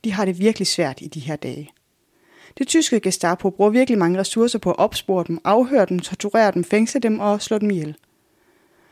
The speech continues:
Og modstandsfolkene, de har jo for manges vedkommende været modstandsfolk rigtig længe nu, så deres ressourcer er tyndslidte, og de har virkelig brug for hjælp. Som du hørte i introen, så har de allerede fået rigtig god hjælp fra Royal Air Force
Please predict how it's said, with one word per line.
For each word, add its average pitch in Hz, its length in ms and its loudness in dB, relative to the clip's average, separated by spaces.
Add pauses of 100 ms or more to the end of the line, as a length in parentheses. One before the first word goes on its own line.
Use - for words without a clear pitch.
(160)
Og 240 80 4
modstandsfolkene, 208 800 2 (140)
de 247 220 4
har 185 160 -2
jo 165 280 -2
for - 140 -4
manges 165 300 -2
vedkommende 165 440 -4
været 170 240 0
modstandsfolk 180 640 -2
rigtig 202 240 -4
længe 185 280 2
nu, 175 220 0 (440)
så - 220 2
deres 208 240 2
ressourcer 269 440 -2
er 190 40 -2
tyndslidte, 180 640 -4
og 185 100 -8
de 214 60 0
har 214 60 4
virkelig 190 360 0
brug - 280 -4
for - 120 -10
hjælp. 156 320 -10 (480)
Som 247 160 2
du 247 80 4
hørte 277 200 4
i - 20 -8
introen, 185 420 -2
så 247 140 0
har 285 160 0
de 202 100 0
allerede 175 300 0
fået 160 220 -4
rigtig 247 240 -6
god 185 160 0
hjælp 175 220 0
fra - 140 -6
Royal 160 340 0
Air 160 120 -4
Force 139 440 -10